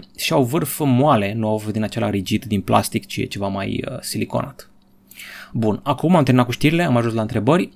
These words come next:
Săptămâna trecută am vorbit despre dezbaterea aia cu facem copii sau carieră și întâi să văd ce mi-ați spus pe forum, ca de obicei un singur om,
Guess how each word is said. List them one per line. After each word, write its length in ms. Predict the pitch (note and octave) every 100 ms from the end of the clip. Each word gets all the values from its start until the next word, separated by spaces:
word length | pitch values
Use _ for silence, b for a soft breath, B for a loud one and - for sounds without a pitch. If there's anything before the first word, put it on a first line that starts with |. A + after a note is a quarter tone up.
| _ -
Săptămâna 420 | - - A#2+ A#2+
trecută 240 | A#2+ A#2+
am 60 | A2+
vorbit 220 | G#2+ A2+
despre 240 | G#2+ -
dezbaterea 520 | G#2 G2 G#2 G2 G#2 F#2+
aia 120 | F#2+
cu 100 | F#2+
facem 260 | A2+ -
copii 260 | G#2+ G#2+ -
sau 140 | A2
carieră 520 | G2 G2 G#2 C3 F#3+ B B B B
și 160 | - G#3+
întâi 240 | C#3+ F3+
să 120 | F3
văd 140 | D#3+ E3
ce 120 | D3
mi-ați 160 | D3
spus 220 | - C3+ -
pe 100 | C3+
forum, 360 | - D#3+ B2
ca 120 | A#2+
de 80 | D3
obicei 240 | A2+ - A2
un 100 | A2
singur 560 | - E3+ E3 C3+ C3
om, 380 | - A2+ G#2